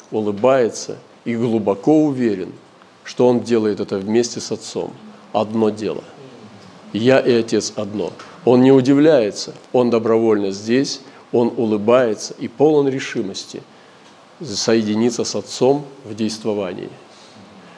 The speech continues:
Потому что, да, он и отец одно. Смотрите, мы смотрим на эту картину, мы смотрим на неё снизу вверх. Вы видите, Авраам держит меч. Это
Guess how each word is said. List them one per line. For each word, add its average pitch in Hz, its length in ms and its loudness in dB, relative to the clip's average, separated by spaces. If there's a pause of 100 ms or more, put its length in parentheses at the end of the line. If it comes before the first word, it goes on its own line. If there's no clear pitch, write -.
(200)
Потому 117 260 2
что, 113 180 -2
да, 104 180 2
он 127 260 2
и 117 40 2
отец 110 280 -4
одно. 95 180 -8
Смотрите, 123 420 -2
мы 131 120 2
смотрим 147 420 0 (260)
на 127 100 2
эту 139 180 2
картину, 131 480 -2 (380)
мы 123 180 4
смотрим 170 340 6
на 160 60 8
неё 160 200 8
снизу 147 320 2
вверх. 117 300 -2 (640)
Вы 117 140 -2
видите, 104 380 -2 (1300)
Авраам 135 400 6
держит 135 320 4
меч. 117 400 -2 (1300)
Это 131 520 4